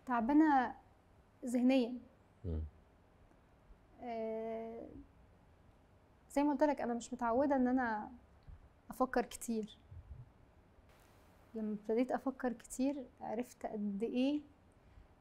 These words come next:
Speaker 1: دي حاجة صعبة، يعني صعبة قوي إن أنا أفضل كده دماغي شغالة و-، وبشوف هعمل إيه بكرة و-، وشغلي هيمشي إزاي وحياتي هتمشي إزاي.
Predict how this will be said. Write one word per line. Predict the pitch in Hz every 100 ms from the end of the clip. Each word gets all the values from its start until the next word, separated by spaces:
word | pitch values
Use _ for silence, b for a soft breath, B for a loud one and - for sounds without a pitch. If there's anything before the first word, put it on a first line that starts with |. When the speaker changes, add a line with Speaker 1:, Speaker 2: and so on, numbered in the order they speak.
| 240
Speaker 1:
دي | 208 233
حاجة | - 240 240 226 214 208 214 220 - - - - - - - -
صعبة، | 247 247 220 220
يعني | 240 247 226
صعبة | - 220 233
قوي | 254 254
إن | 233
أنا | 233 233 220 214 208 214 - b b b b b
أفضل | 202 220 214
كده | 233 240
دماغي | 220 233
شغالة | 240 240 180 240 240 220 214
و-، | 208 208 196 - - b b b b b
وبشوف | - 220 214 240 -
هعمل | 247 240 233
إيه | 233 247 240
بكرة | 240 247 - 226 226 220
و-، | 226 220 214 - - - - b b b b b
وشغلي | - 226 226 269 240 247 233
هيمشي | 240 240 240
إزاي | 202 220 233 233
وحياتي | 233 - 240 254 254 226
هتمشي | 226 240 - 233
إزاي. | 202 226 226 226 214